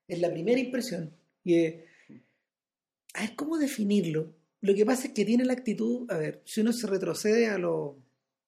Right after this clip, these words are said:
a los tipos rudos y duros que de, de Edward G. Robinson o de, o de Jimmy Cagney de los años treinta, tiene parte de esa actitud, ese street smart, esta, esta, esta cosa como salida de la calle.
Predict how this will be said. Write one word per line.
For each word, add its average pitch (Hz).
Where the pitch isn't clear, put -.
a 170
los 143
tipos 170
rudos 185
y 175
duros 202
que 180
de, 175
de 165
Edward 165
G. 165
Robinson 185
o 170
de, 151
o 170
de 151
Jimmy 160
Cagney 208
de 190
los 165
años 185
treinta, 214
tiene 247
parte 190
de 170
esa 170
actitud, 170
ese 170
street 196
smart, 185
esta, -
esta, 156
esta 165
cosa 185
como 175
salida 180
de 165
la 139
calle. 156